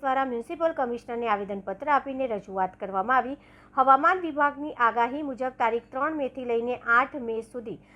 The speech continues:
રાજ્યના અનેક શહેરોમાં માવઠું પડે તેવી રીતની આગાહી કરવામાં આવી હતી, જેને જોતા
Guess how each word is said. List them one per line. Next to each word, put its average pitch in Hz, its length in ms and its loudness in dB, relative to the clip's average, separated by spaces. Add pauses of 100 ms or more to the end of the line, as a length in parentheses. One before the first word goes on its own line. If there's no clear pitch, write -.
(180)
રાજ્યના 294 460 6
અનેક 311 460 0
શહેરોમાં 277 720 0
માવઠું 220 380 2
પડે 240 280 0
તેવી 226 280 -4
રીતની 214 360 -6
આગાહી 214 360 0
કરવામાં 226 460 0
આવી 233 200 -2
હતી, 254 220 -8
જેને 214 300 -6
જોતા 226 380 0